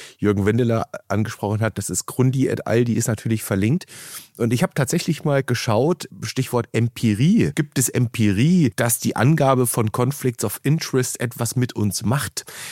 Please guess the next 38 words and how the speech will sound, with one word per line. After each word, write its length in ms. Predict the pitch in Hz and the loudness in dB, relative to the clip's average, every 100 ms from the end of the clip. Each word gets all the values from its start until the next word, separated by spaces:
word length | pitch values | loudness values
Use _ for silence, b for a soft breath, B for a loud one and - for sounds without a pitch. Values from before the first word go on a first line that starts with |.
| B - | B -4
Ähm, 160 | 113 117 | 0 2
und 220 | 127 - | 0 -2
ich 80 | - | -4
habe 120 | 147 | -4
tatsächlich 440 | 131 139 131 143 120 | -4 -4 -4 -4 0
eine 220 | 113 - | -2 0
Arbeit 340 | 113 143 143 | 0 0 -2
gefunden 520 | 127 - 139 - 135 | -4 0 0 0 -4
von 200 | - 127 | -2 -4
zweitausendzwölf 1120 | - 110 110 107 - - - 90 110 220 - - | -2 -2 -2 -4 -4 -6 -2 2 4 4 0 -6
aus 200 | - 113 | -4 -2
dem 140 | 123 117 | 0 0
New 140 | 101 | 2
England 320 | 113 160 156 | 2 2 0
Journal, 520 | - 127 147 165 175 180 B B B - | 0 2 4 4 2 0 B B B -6
die 100 | 131 | -4
tatsächlich 580 | - 117 - 131 180 151 | -2 -2 -2 -2 -2 -4
herausgefunden 840 | 123 135 185 - 156 165 160 139 | -4 -2 -2 -2 -2 -2 -2 0
haben, 240 | 139 135 143 | 0 0 0
es 120 | - | -2
ist, 220 | - - - | -4 -6 -8
es 100 | - | -4
sind 120 | 107 | 0
nur 140 | 110 90 | 2 2
dreihundert, 880 | - - 123 120 120 110 95 - - | 0 2 4 4 2 2 -2 -6 -6
äh, 160 | 80 90 | -2 0
Leute, 340 | 90 107 139 | 2 2 0
die 160 | 117 104 | -4 -4
da 140 | 92 | -2
teilgenommen 520 | 98 107 139 123 127 | -2 -2 0 0 0
haben, 180 | 127 113 | 0 -2
also 180 | 80 - | -4 -6
es 60 | |
ist 60 | - | -8
eine 220 | 55 50 | -8 -8
recht 160 | 82 - | -10 -6
kleine 320 | 95 127 170 | 0 2 2
Arbeit, 280 | 156 151 | 0 0